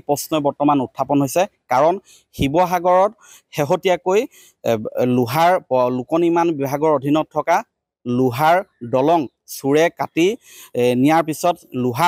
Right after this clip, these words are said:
উদ্ধাৰ হৈছে, কিন্তু আজিলৈকে সেই লোহা চুৰি চক্ৰ কিন্তু গ্ৰেপ্তাৰ কৰিবলৈ সক্ষম ন-, নহ'ল।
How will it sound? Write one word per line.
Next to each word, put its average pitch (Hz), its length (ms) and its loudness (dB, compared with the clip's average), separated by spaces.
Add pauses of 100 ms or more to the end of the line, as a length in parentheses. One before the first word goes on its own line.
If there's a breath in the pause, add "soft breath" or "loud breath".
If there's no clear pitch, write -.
উদ্ধাৰ 165 240 0
হৈছে, 170 220 -2 (100)
কিন্তু 151 220 -2 (160)
আজিলৈকে 156 480 -2
সেই 165 280 2
লোহা 135 220 -2 (100)
চুৰি 160 160 2 (100)
চক্ৰ - 200 -6 (140)
কিন্তু 139 220 -2 (320 soft breath)
গ্ৰেপ্তাৰ 156 420 0
কৰিবলৈ 151 360 0
সক্ষম 143 300 -4
ন-, 135 200 -2 (200)
নহ'ল। 131 220 0